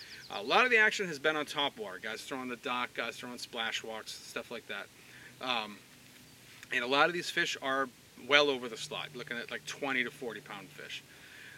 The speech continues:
Uh, so that's something that's pretty exciting. I was talking to the guys from Watch Hill Outfitters. They said it's been going off down by them. And, uh, talked to quite a few charter caps that fish outside of Newport, and they said it's been awesome out on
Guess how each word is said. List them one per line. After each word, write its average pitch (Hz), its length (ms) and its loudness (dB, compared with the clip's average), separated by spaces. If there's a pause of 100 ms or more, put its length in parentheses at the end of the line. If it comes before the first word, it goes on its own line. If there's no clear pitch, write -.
Uh, 107 240 -6
so 120 140 -8
that's 147 220 8
something 123 280 -4
that's 113 140 -8
pretty 120 240 0
exciting. 113 400 2
I 101 40 -4
was 98 100 -10
talking 117 280 -4
to 110 60 -8
the 110 60 -12
guys 113 220 -4
from 110 140 -10
Watch 110 240 -6
Hill 117 140 -2
Outfitters. 147 460 2
They 113 140 -4
said 113 200 -6
it's 107 100 -10
been 110 200 -8
going 117 280 -4
off 117 260 -4
down 110 220 -2
by 104 160 -4
them. 156 260 2 (520)
And, 110 260 -4
uh, 104 200 -4
talked 123 220 0
to 113 60 -10
quite 139 220 2
a 120 40 -4
few 151 200 -6
charter 123 300 2
caps 123 340 0
that 117 120 -10
fish - 440 0
outside 123 400 2
of 113 60 -4
Newport, 147 440 2
and 117 180 -10
they 113 120 -6
said 110 240 -6
it's - 140 -16
been 110 160 -8
awesome 110 360 -8
out 101 140 -8
on 98 80 -12